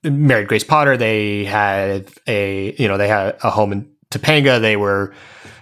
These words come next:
uh, he was working out of that studio primarily, coming into Barefoot when he needed to. And so the conversation kinda turned into, like, "Well, let's open it back up. Let's, you know, i-, if it's just sitting there, it's just costing him money. Let's,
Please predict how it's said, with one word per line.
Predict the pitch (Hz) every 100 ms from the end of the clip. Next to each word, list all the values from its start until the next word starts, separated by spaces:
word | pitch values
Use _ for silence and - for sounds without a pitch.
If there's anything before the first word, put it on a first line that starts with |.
| _
uh, | - 101 98
he | - 117
was | 110 104
working | 110 113 104
out | 95
of |
that | 110 117 -
studio | - 117 110 104 98 98 95 _ _ _ _ _ -
primarily, | 120 104 104 104 101 98
coming | 95 120 107
into | 104 95
Barefoot | 95 98 - 98
when | 113 113 110 95
he | 98 92
needed | 101 127 120 98
to. | 92 92 107
And | 117 107
so | 110
the | 110
conversation | 135 131 131 120 110
kinda | 113 107
turned | 113 104
into, | 101 101
like, | 98 95
"Well, | 135 113
let's | 127 254 -
open | 135 139
it | 123
back | 107 98 147
up. | 147 - -
Let's, | 156 185 120 - -
you | 117
know, | 98
i-, | 117 156 -
if | 143 135
it's | 147 -
just | 170 - -
sitting | 165 151
there, | 110 98
it's | 98
just | 117 -
costing | - - 117 113 98 90
him | 85
money. | 120 120 - - - - - - -
Let's, | 123 135 - -